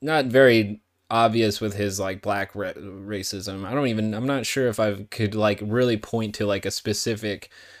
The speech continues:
moment for him, whereas, like, Joe Biden definitely has two that stick out in my mind, which is, like, if you don't know who to vote for, then you ain't black, and, um,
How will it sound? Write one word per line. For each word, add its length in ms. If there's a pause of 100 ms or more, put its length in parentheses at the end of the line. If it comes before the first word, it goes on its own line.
(180)
moment 500
for 180
him, 280
whereas, 260
like, 160
Joe 200
Biden 400
definitely 340
has 200
two 260
that 200
stick 280
out 180
in 80
my 140
mind, 400
which 180
is, 220
like, 260
if 160
you 60
don't 320 (880)
know 240
who 120
to 80
vote 300
for, 240
then 160
you 140
ain't 180
black, 500 (120)
and, 480 (960)
um, 540